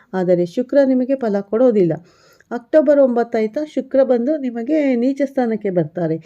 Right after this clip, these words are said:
ಅದು ಗುರುಗಳೇ, ಅಂದ್ರೆ ಅದೇನು ನೀಚ ಸ್ಥಾನಕ್ಕೆ ಬಂದ್ರೆ ಒಳ್ಳೆ ಫಲ ಅಂತ ಇದ್ದೀರಾ ಅಂದ್ರೆ, ಬುಧನ ಮನೆಯಲ್ಲಿ ಶುಕ್ರನ, ಶುಕ್ರನ ಮನೆಯಲ್ಲಿ ಬುಧ ಒಬ್ಬರಿಗೊಬ್ಬರು ಮನೆಯನ್ನು ಪರಿವರ್ತನೆ ಮಾಡಿಕೊಂಡಿರೋದ್ರಿಂದ, ಒಂಬತ್ತನೇ ತಾರೀಕಿನ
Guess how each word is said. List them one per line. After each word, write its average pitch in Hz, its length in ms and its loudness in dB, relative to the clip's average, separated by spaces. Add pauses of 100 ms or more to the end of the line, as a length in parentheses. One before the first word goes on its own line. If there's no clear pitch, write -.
(280)
ಅದು 214 220 -2
ಗುರುಗಳೇ, 220 560 2
ಅಂದ್ರೆ 226 440 0 (500)
ಅದೇನು 294 460 2
ನೀಚ 262 320 0
ಸ್ಥಾನಕ್ಕೆ 214 500 -2
ಬಂದ್ರೆ 196 280 -2
ಒಳ್ಳೆ 202 300 0
ಫಲ 190 260 -4
ಅಂತ 185 300 -4
ಇದ್ದೀರಾ 180 400 -2
ಅಂದ್ರೆ, 190 300 -4
ಬುಧನ 208 400 -2
ಮನೆಯಲ್ಲಿ 220 480 0
ಶುಕ್ರನ, 262 560 -2 (420)
ಶುಕ್ರನ 320 520 2
ಮನೆಯಲ್ಲಿ 233 380 0
ಬುಧ 190 200 0
ಒಬ್ಬರಿಗೊಬ್ಬರು 185 800 0
ಮನೆಯನ್ನು 185 380 0
ಪರಿವರ್ತನೆ 196 540 -2
ಮಾಡಿಕೊಂಡಿರೋದ್ರಿಂದ, 196 920 0 (500)
ಒಂಬತ್ತನೇ 214 560 0
ತಾರೀಕಿನ 208 520 -2